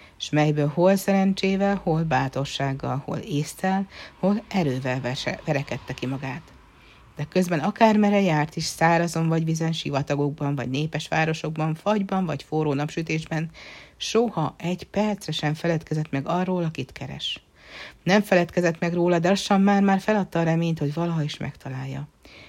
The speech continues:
Hiszen kerek tíz esztendeje vándorolt a világban, s Tündérszigetnek még csak a tájékára sem vetődött el soha.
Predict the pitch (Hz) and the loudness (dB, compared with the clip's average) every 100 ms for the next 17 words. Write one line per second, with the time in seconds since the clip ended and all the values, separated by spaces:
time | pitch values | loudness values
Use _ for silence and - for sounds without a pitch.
0 | - - 175 190 170 - 214 208 - 233 | -14 -4 0 0 0 2 4 4 2 4
1 | 202 160 147 - 143 143 143 143 147 143 | 4 2 -2 -2 -2 2 2 2 2 0
2 | 143 143 143 151 151 151 160 156 160 - | 0 -2 0 0 0 0 0 0 -2 -8
3 | - - - - 220 208 196 196 190 170 | -20 -20 -4 4 6 6 4 2 0 0
4 | 170 160 175 165 156 147 - 202 185 165 | -2 -2 -2 -2 -6 -4 0 2 2 0
5 | 139 147 - 123 135 147 131 127 123 123 | -4 -4 -6 -6 -4 -4 -6 -8 -8 -8
6 | 120 - 139 - | -6 -8 -10 -14